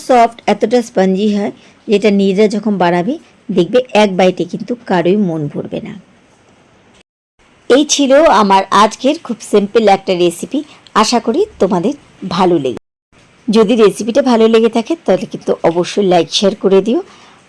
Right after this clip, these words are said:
আর YouTube থেকে দেখলে চ্যানেলটিকে সাবস্ক্রাইব করতে, আর,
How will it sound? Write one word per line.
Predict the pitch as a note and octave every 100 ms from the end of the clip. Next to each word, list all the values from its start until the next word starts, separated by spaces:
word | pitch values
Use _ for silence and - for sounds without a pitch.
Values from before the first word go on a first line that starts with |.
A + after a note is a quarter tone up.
| -
আর | A3+ F4 - _ -
YouTube | D4 D4+ -
থেকে | D4 C#4+ C#4
দেখলে | C#4 D4 E4
চ্যানেলটিকে | G3 D#3 D#3+ F3 -
সাবস্ক্রাইব | D3 - A3 G#3+ -
করতে, | A3 A3+ A3+ - -
আর, | F3